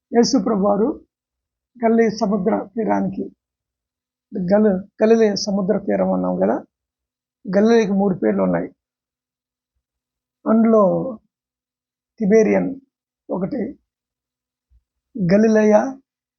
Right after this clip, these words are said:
ఒకటి, కిన్నెరెతు అనేది ఒకటి.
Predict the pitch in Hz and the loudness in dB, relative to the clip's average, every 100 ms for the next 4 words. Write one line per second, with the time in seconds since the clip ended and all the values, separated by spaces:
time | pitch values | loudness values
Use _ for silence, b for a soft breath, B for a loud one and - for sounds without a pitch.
0 | _ _ _ 269 202 196 214 165 185 180 | _ _ _ -14 -8 -6 -6 -6 -4 -4
1 | _ _ _ _ _ _ _ - 220 233 | _ _ _ _ _ _ _ -2 2 4
2 | 208 202 214 190 - - _ _ - 208 | 2 -2 0 -2 -4 -14 _ _ -6 -2
3 | 202 214 175 - 185 | 0 0 -4 -8 -16